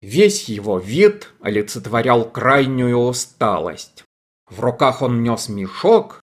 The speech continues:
который с явным удовольствием бросил на кожаный диван у окна. Ильдефонс неодобрительно свёл брови.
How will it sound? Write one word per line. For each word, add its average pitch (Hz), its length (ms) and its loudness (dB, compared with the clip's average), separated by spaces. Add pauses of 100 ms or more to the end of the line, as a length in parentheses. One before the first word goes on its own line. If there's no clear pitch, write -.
(120)
который 117 380 0
с - 160 -6
явным 113 420 2
удовольствием 139 1080 0
бросил 120 480 0
на 123 160 0
кожаный 113 600 -2
диван 107 480 -2
у 110 120 -2
окна. 110 600 -6 (920)
Ильдефонс 202 840 2
неодобрительно 135 960 0
свёл 131 400 2
брови. 107 560 0